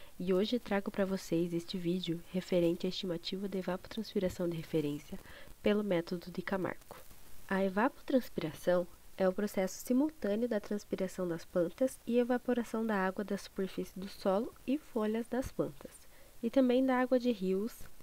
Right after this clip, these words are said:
lagos, entre outros. Ela pode ser expressa em valores totais, médios ou diários, em volume por unidade de área ou em lâmina de água, isso é, em milímetros no período considerado.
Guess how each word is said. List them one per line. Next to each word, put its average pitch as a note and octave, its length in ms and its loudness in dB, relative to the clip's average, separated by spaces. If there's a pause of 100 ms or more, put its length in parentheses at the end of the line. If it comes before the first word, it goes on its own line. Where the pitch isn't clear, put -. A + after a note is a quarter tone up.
lagos, F3 640 0
entre G3 300 -4
outros. - 440 -10 (580)
Ela G3+ 180 2
pode A3 280 2
ser C#4+ 140 2
expressa A3 540 0
em G#3+ 100 0
valores F3+ 420 0
totais, F3+ 640 -2
médios E3+ 560 0
ou B3 160 4
diários, E3 600 0 (100)
em G3+ 140 0
volume G3 380 0
por B3 200 -2
unidade F3 540 -2
de E3 140 2
área E3 420 -2
ou G#3 160 -2
em A3 80 -2
lâmina G3 360 -2
de F#3+ 180 -4
água, - 280 -4 (420)
isso - 240 -4
é, - 100 -4 (440)
em G#3+ 80 -4
milímetros A#3 800 2
no A#3+ 180 2
período G#3+ 380 2
considerado. A3 680 -2